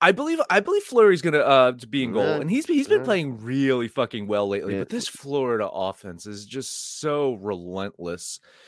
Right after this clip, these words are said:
Speaker 2: Yeah.
Speaker 1: So, I mean, he could possibly have forty saves and still give up fucking four goals. Like, honestly,
Speaker 2: Hmm.
Speaker 1: it could ju-, they, they are, they get so many volume shots on goal.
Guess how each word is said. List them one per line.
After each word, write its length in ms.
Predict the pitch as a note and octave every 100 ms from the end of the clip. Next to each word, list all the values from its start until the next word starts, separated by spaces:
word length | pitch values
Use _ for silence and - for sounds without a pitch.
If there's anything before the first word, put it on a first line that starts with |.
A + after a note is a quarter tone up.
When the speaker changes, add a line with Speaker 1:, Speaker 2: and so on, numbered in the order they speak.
| D#2
Speaker 2:
Yeah. 140 | C#3
Speaker 1:
So, 220 | - F3 -
I 80 |
mean, 220 | D#3+ E3+ E3+
he 160 | G#3
could 160 | A3 G3
possibly 500 | F#3 F3 E3+ C#3 C#3
have 240 | C3+ B2+
forty 320 | - C#3 C3
saves 420 | G#2+ - A#2 G#2 F2+
and 80 |
still 240 | F#2+ - A2
give 240 | F#2 G2
up 180 | F#2+ F#2
fucking 300 | G2+ F#2 E2+ -
four 180 | F#2+
goals. 540 | F2 F2+ E2 D#2 F2+ - _ -
Like, 140 | G#2
honestly, 460 | G2+ G2 F#2 C3+ E2+
Speaker 2:
Hmm. 40 | - _ _ _
Speaker 1:
it 100 | C#3+
could 160 | C3+ D3
ju-, 240 | A#2+ D#3
they, 220 | C3 D3+ D#3+
they 300 | C3 D3+ C3+
are, 260 | A#2+ A2+ -
they 240 | A#2 B2+
get 240 | A#2 C3+
so 300 | - - D#3
many 200 | D3+ D3+
volume 520 | A#2+ F2+ A2+ A#2+ A2+ G#2
shots 340 | - G#2+ -
on 160 | G#2 G2
goal. 360 | G2 F#2 E2+